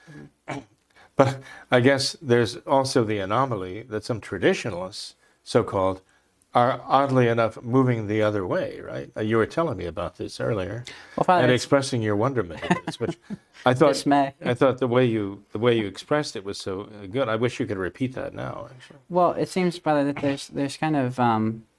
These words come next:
Speaker 1: I, I don't know, may-, maybe three different, uh, ki-, kind of blocks maybe r-, right now where, uh, we have those in the Novus Ordo, it seems, of the more conservative, more traditional, traditionally minded wing. It seems that they are beginning to,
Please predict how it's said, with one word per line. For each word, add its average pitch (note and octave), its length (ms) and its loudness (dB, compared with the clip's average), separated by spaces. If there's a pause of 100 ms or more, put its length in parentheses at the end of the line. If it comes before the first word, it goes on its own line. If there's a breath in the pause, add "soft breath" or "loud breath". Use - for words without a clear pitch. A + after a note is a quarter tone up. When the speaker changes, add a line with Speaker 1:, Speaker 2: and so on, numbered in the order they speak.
(580 soft breath)
Speaker 1:
I, - 220 2
I - 20 4
don't C#3+ 140 2
know, B2 200 4
may-, C3 200 2
maybe B2+ 280 2
three C#3 360 4
different, B2+ 480 0
uh, A#2 300 4
ki-, B2+ 300 -8
kind C3 140 -4
of A2+ 220 -8
blocks C3+ 460 0
maybe A#2+ 520 0
r-, B2 240 -2
right B2 180 2
now B2 240 2
where, A2+ 360 0
uh, G#2+ 220 0 (420 loud breath)
we B2+ 80 0
have B2+ 180 2
those B2 260 2
in A#2+ 140 0
the A2+ 380 -2 (440 soft breath)
Novus B2+ 340 2
Ordo, B2+ 280 4
it A#2 120 0
seems, B2 300 -2
of A#2 100 -6
the A#2 60 -4
more A#2 280 0
conservative, A#2+ 580 0
more A#2+ 160 0
traditional, A#2 720 -4 (400)
traditionally B2+ 360 -2
minded A#2 320 0
wing. A#2 380 0
It A#2+ 80 -6
seems C3+ 320 2
that A#2+ 160 0
they A#2 180 2
are A2 320 0
beginning A#2 460 -2
to, A2 340 0